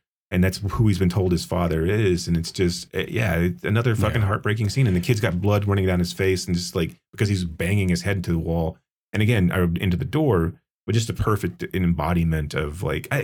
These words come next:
Speaker 1: again, you don't get this. I, I mean, like, <laughs> I mean, that's what I'm saying.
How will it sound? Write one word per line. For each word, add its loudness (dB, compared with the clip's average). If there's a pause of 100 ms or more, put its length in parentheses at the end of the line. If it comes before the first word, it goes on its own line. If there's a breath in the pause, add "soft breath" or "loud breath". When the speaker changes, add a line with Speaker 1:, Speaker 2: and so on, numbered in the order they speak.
Speaker 1:
again, -8 (760)
you -8
don't -4
get -2
this. -6
I, -4
I -2
mean, 4
like, -2
<laughs> -4
I -6
mean, -4
that's -8
what -6
I'm -12
saying. -4